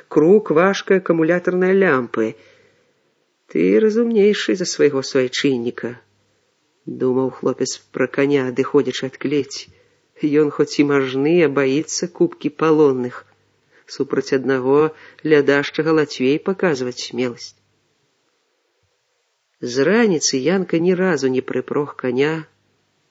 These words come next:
да парожніх ваганетак. Ён сам перакочваў іх цераз пад'ём. Таму, калі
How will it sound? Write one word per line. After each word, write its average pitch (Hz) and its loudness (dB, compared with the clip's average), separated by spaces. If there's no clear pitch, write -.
да 123 -4
парожніх 131 -4
ваганетак. 120 -6
Ён 214 2
сам 147 -2
перакочваў 151 -6
іх 131 -10
цераз 135 -10
пад'ём. 117 -10
Таму, 220 4
калі 220 8